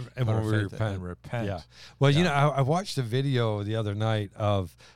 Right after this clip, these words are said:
Speaker 1: this lady who goes before a school board, and she has on a cat out-, uh, cat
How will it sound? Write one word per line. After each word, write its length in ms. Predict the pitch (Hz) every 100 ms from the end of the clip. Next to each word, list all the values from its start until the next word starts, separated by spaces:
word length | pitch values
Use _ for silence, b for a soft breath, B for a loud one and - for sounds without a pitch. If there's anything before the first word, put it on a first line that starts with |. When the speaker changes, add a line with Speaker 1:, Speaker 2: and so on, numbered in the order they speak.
| B
Speaker 1:
this 180 | 113 104
lady 380 | 107 120 120 107
who 160 | 110
goes 240 | 101 110 101
before 340 | 101 - 107
a 40 | 98
school 280 | - 120
board, 340 | 117 123 127 120 B B B -
and 220 | 110 110
she 220 | - 123
has 280 | 117 117 104
on 180 | 110 104
a 60 |
cat 380 | 101 143 156 -
out-, 280 | - 107 104
uh, 220 | - 110 101
cat 400 | - 139 135 -